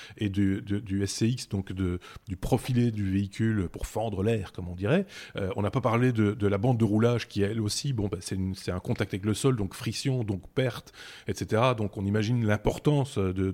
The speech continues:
de, du, du pneu, euh, et de la, et, et de la roue. Euh, <laughs> je, je, moi qui dis, enfin, c'est toujours, je trouve ça quand même très particulier de parler de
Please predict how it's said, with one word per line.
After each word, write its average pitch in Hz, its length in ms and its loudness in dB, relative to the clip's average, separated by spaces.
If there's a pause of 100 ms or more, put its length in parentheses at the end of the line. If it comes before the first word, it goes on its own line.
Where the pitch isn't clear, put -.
(160)
de, 104 160 -4
du, 120 240 -8
du 117 100 -8
pneu, 123 340 0 (440)
euh, 90 160 -2 (240)
et 95 100 -2
de 92 80 -2
la, 98 160 0
et, 104 280 -2
et 98 60 -4
de 92 80 -8
la 98 80 2
roue. 113 380 2
Euh, 87 560 -6 (240)
<laughs> - 200 -4
je, 113 160 -6 (120)
je, - 120 -6 (420)
moi 98 160 2
qui - 140 -6
dis, 101 160 -6
enfin, 107 200 -6
c'est 104 140 -6
toujours, 98 220 -12
je 107 120 -10
trouve 98 140 -4
ça 107 80 0
quand 104 140 -4
même 101 160 0 (260)
très - 140 -2
particulier 107 340 0
de 113 40 -2
parler 95 220 0
de 101 80 -2